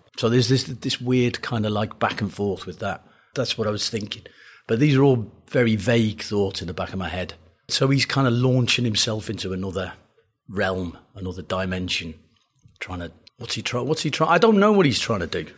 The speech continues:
<laughs> but it's impressive. <laughs> And it's very human. That's, that's essentially what I thought in the end. He's just trying to do this thing that I don't quite understand, but I love him for it, you know.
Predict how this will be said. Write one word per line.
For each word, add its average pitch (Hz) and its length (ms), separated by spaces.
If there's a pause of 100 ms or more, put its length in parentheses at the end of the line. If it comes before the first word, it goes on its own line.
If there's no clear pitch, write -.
(300)
<laughs> - 420
but 131 100
it's 139 160
impressive. 139 640 (380)
<laughs> - 1120 (800)
And 151 180
it's - 460 (180)
very 147 240
human. 139 500 (540)
That's, - 200
that's 170 380
essentially 147 440
what 117 140
I - 40
thought 117 160
in 90 60
the 104 100
end. 98 300
He's 107 180
just 135 140
trying 127 200
to 104 60
do 120 320
this 113 200
thing 110 220
that 104 100
I 98 80
don't 104 280
quite 113 260
understand, 101 680 (520)
but 104 140
I 98 80
love 104 280
him 101 140
for 95 300
it, 95 120 (100)
you 101 120
know. 78 120